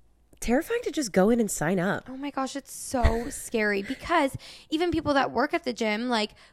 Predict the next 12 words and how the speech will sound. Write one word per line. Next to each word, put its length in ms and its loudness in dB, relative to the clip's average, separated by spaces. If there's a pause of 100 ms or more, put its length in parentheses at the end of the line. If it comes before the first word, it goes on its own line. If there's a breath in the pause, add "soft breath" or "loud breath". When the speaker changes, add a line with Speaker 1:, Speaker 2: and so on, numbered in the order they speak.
Speaker 2:
bless 220 0
their 160 0
hearts, 360 2
they're 180 0
all 160 0
so 320 -4
sweet, 460 -8
but 260 0 (240 soft breath)
you 120 -2
don't 200 0
know 220 -4
that. 380 -6